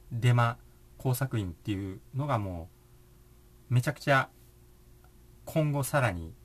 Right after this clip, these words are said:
溢れてくると思いますけれども、まあ、それに引っかかる人も引っかかる人だと思いますよ。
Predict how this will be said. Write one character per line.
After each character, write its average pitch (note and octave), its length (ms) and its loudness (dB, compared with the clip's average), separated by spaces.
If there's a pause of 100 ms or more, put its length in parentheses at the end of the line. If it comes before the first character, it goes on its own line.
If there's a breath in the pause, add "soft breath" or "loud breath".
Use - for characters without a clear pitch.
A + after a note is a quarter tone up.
(600)
溢 C3+ 180 0
れ C3+ 80 2
て G#2+ 80 -2
く - 140 -8
る F#2 60 -8
と G2 80 -10
思 F#2 160 -6
い G#2 40 -4
ま G2+ 120 -4
す - 100 -14
け G2+ 100 -6
れ F#2 60 -8
ど A2 100 -6
も、 C3 360 -2 (1800)
ま C3 80 0
あ、 A#2+ 40 2
そ D3+ 140 0
れ F#3 80 0
に F3 160 0
引 C#3+ 80 -4
っ - 40 -12
か F3 120 -6
か E3 140 0
る B2 80 0
人 F3 180 -4
も G2+ 300 -2
引 - 80 -18
っ - 60 -20
か A#2+ 120 -2
か - 80 2
る E2 160 -6 (640)
人 - 320 -4 (840)
だ E3 100 -2
と C3 100 -2
思 F2+ 180 -4
い - 20 -6
ま F2 100 -6
す - 100 -12
よ。 E2 80 -12